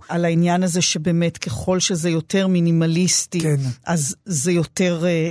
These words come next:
Speaker 1: עוצמתי. אבל ביוון באמת אנחנו מדברים על אמפיתיאטרון שמאכלס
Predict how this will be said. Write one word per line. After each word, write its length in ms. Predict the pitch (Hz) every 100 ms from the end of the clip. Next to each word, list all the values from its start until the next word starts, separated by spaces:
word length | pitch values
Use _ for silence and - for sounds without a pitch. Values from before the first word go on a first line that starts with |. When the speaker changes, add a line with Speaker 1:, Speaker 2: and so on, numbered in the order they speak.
| -
Speaker 1:
עוצמתי. 680 | 156 - 180 156 - 175 208 - - - -
אבל 260 | 165 180 180 -
ביוון 580 | 165 156 147 165 302 370
באמת 280 | 262 226 262
אנחנו 200 | 311 269
מדברים 580 | 220 175 160 220 285 277
על 280 | 233 226 214 - 226
אמפיתיאטרון 1120 | 269 - 247 - 185 156 - 165 202 214 214
שמאכלס 1000 | - 180 156 143 117 185 208 214 -